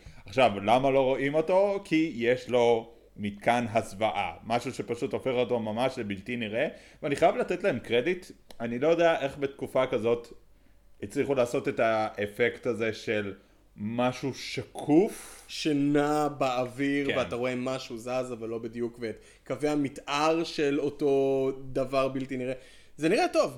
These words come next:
Speaker 1: כן,
Speaker 2: זה
Speaker 1: אבל
Speaker 2: נראה טוב.
Speaker 1: ברגע שהוא יורה לייזרים, אז אתה נזכר, "אה, זה סרט משנות
Speaker 2: זה
Speaker 1: השמונים."
Speaker 2: ה-, זה הפאקינג איי, זה סרט לפני ארבעים שנה בערך.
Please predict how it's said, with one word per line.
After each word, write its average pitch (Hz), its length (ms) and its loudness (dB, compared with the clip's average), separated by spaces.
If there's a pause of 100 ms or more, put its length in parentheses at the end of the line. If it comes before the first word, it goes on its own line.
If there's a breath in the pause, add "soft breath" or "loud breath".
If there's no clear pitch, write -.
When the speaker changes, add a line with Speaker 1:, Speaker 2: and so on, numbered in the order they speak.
(160)
Speaker 1:
כן, 107 240 -2
Speaker 2:
זה 123 80 0
Speaker 1:
אבל 135 120 4
Speaker 2:
נראה 131 80 4
טוב. 135 100 6
Speaker 1:
ברגע 156 300 4
שהוא 143 280 2
יורה 120 340 4
לייזרים, 107 840 0
אז 123 180 4
אתה 127 220 2
נזכר, 120 440 4
"אה, 120 380 2 (100)
זה 92 80 -10
סרט 107 260 -4
משנות 110 360 -2
Speaker 2:
זה 110 60 -2
Speaker 1:
השמונים." 117 680 -2
Speaker 2:
ה-, 123 40 -4
זה 110 200 -8
הפאקינג 123 640 -6
איי, 120 160 -4
זה 113 60 -10
סרט 120 280 -8
לפני 117 200 -8
ארבעים 113 560 -8
שנה 107 420 -10
בערך. 104 480 -8